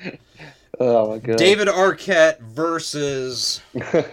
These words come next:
Speaker 2: This is where we are.
Speaker 1: I feel like, I feel like we're on the Oregon Trail right now, and I'm just praying to get dysentery.
Speaker 2: <laughs>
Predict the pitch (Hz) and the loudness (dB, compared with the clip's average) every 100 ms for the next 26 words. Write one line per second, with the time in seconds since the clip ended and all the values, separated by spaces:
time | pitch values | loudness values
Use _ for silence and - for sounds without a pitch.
0 | 156 135 _ _ _ _ _ _ - 107 | -2 -2 _ _ _ _ _ _ -18 -14
1 | 120 113 123 123 123 123 104 - 123 - | -14 -10 -8 -6 -6 -6 -8 -2 -2 2
2 | 185 175 - 143 - 165 170 147 139 123 | 4 4 4 0 0 -6 -2 -2 0 0
3 | 117 123 120 113 110 113 107 110 113 117 | 0 0 0 -2 -2 0 2 4 2 2
4 | 117 117 - 110 117 110 - 123 113 107 | 0 0 0 -4 -4 -8 -2 0 0 -2
5 | 98 98 - 95 98 90 92 - | -4 -6 -8 -16 -10 -6 -6 -8